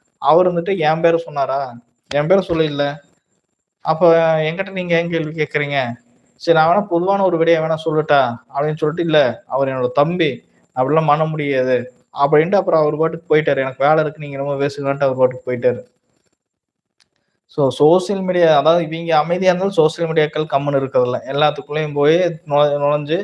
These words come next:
சண்டையை மூட்டி விட்டு அவங்க பாட்டுக்கு போயிடுறாங்க. சீமான் அவர்களும் அப்படித்தான். சீமான் அவர்களை பொறுத்த வரைக்கும் இப்ப பாத்தீங்கன்னா, இந்த டி வி கே மாநாட்டுல பாத்தீங்கன்னா, இந்த நம்மளுடைய தோழர்கள், அதாவது டி வி கே தொண்டர்கள் என்ன பண்ணியிருக்காங்க, என்ட்டு என்ன "சீமான் ஒழிக, சீமான் ஒழிக"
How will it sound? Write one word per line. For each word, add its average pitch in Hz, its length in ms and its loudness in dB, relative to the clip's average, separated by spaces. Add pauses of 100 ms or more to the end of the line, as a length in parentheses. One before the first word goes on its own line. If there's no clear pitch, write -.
(520)
சண்டையை 160 340 2
மூட்டி 160 200 -6
விட்டு 160 200 -2
அவங்க 147 220 0
பாட்டுக்கு 143 300 0
போயிடுறாங்க. 127 520 -2 (480)
சீமான் 180 380 2
அவர்களும் 165 360 2
அப்படித்தான். 139 540 -4
சீமான் 170 400 0
அவர்களை 151 300 0
பொறுத்த 147 280 -4
வரைக்கும் 147 440 0 (800)
இப்ப 147 160 -2
பாத்தீங்கன்னா, 160 380 2
இந்த 160 140 -2
டி 160 160 -2
வி 170 80 6
கே 170 140 -2
மாநாட்டுல 156 440 0
பாத்தீங்கன்னா, 151 460 -2 (140)
இந்த 151 160 -4 (120)
நம்மளுடைய 139 400 2 (200)
தோழர்கள், 156 460 0
அதாவது 151 600 0
டி 151 120 -4
வி 156 120 0
கே 160 120 0
தொண்டர்கள் 143 380 -2
என்ன 156 140 0
பண்ணியிருக்காங்க, 139 580 -2 (1200)
என்ட்டு 170 300 2
என்ன 160 260 4
"சீமான் 190 440 0
ஒழிக, 170 280 0
சீமான் 175 420 0
ஒழிக" 156 280 2